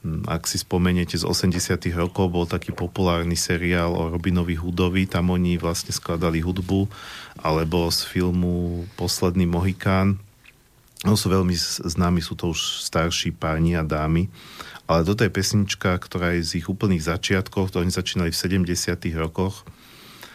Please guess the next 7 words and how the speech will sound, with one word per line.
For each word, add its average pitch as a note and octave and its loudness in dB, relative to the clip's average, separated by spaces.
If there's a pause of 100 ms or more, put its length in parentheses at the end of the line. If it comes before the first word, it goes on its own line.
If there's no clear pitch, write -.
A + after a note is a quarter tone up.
(540)
A E2+ 0
je F2 2
to, F2 0
e, - - (880)
taká, E2 -4
e, D#2+ 0
írska F2+ 0